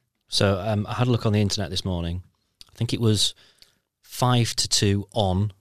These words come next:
for Wednesday to sign Michael Hector. What do you know?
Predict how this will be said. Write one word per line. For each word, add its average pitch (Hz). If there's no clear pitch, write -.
for -
Wednesday 98
to -
sign 92
Michael 90
Hector. -
What 87
do 80
you 80
know? 76